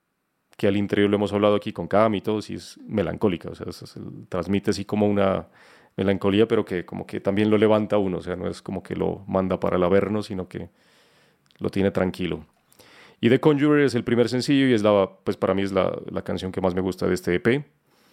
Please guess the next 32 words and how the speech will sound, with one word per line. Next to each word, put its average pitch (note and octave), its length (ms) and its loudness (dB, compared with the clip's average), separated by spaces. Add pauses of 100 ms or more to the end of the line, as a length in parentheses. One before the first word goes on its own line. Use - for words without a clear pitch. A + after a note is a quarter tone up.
(460)
que A2+ 180 2
si G#2 220 -2
bien C3+ 280 2
no D3 140 4
es C#3 140 0
un C3+ 140 0
E C3 40 0
P B2 220 0
conceptual, A#2 640 2
porque E2+ 680 -6
en G2 220 -6
una F#2+ 120 -2
entrevista G2+ 640 0
a, D#2 480 -2 (280)
a F2 340 0
Nilo B2+ 400 4
Sevenin, G#2 540 0 (200)
no G2+ 120 -2
es - 100 -2
un A#2+ 60 4
E A#2 40 4
P B2+ 120 0
conceptual A#2+ 480 0
en A#2+ 80 0
cuanto G2+ 280 2
a G2 40 4
letra A2+ 280 2
y A#2+ 60 -2
en G#2+ 60 -2
cuanto F#2 240 -4
a - 20 -8
historia, A#2+ 460 0